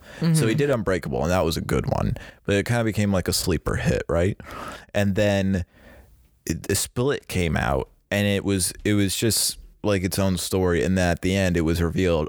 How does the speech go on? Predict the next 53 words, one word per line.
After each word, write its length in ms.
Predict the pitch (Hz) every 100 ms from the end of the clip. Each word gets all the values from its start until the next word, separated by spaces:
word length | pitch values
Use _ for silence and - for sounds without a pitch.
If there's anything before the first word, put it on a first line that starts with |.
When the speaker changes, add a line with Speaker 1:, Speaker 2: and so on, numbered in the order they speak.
| -
Speaker 2:
oh, 120 | 104
this 200 | 104 98
is 120 | 104
connected 400 | - 92 90 95
to 140 | - 87
the 140 | 85
movie 320 | 92 92 85
Unbreakable, 840 | 78 76 82 92 - 92 65 - - - -
'cause 160 | 98
Bruce 300 | - 92 -
Willis 260 | 95 107 127
showed 320 | - 67 -
up, 260 | - - - -
and 120 | 175
it 60 | -
was 120 | 85
Speaker 1:
Mm-hmm. 60 | 85
Speaker 2:
like, 80 | -
"Holy 440 | - 95 98 69
shit." 480 | - - 139 58 - - - -
And 140 | 98
then 160 | 95 90
twenty 280 | 104 98
nineteen 500 | 87 85 - 120 131
came, 320 | 123 92 87 87
and 180 | 90
then 120 | 90 90
they, 220 | 90 -
the 80 | 92
movie 280 | 90 80 78
Glass 500 | - 85 90 107 -
came 260 | - - -
out, 280 | - - - -
Speaker 1:
Mm-hmm. 200 | 160 156
Speaker 2:
and 200 | 92 90
this 320 | 101 113 -
was, 320 | 98 85 87
like, 320 | 87 76 - -
the 360 | 80 76 73 -
kind 180 | - 95
of 80 | 85
Avengers 460 | 78 90 87 82 -
Endgame 480 | 80 90 78 76 76
of 80 |
it, 80 | 80
where 180 | 85 76
it 100 | 78
all 280 | 87 107 95
came 300 | 92 85 76
together, 580 | 80 71 76 - - - - - -
and 160 | 85 87
it 120 | 82
was 420 | 87 80 78